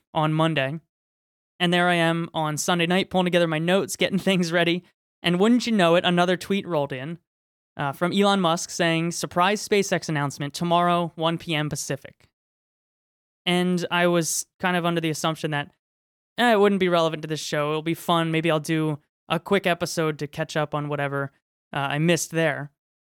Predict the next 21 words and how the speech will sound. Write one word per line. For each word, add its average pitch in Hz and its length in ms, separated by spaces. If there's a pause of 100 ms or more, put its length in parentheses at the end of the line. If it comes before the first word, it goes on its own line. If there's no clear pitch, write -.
(180)
But 185 120
then 240 100
I 262 60
started 240 280
hearing 220 160
some 196 200
rumors 156 360
that, 147 300
uh, 190 60
it 202 120
was 180 120
space, 165 360
it - 120
was 190 140
spacesuits, 190 720
it 170 80
was 156 160
this, 170 220
it - 60
was 151 120
that. 147 260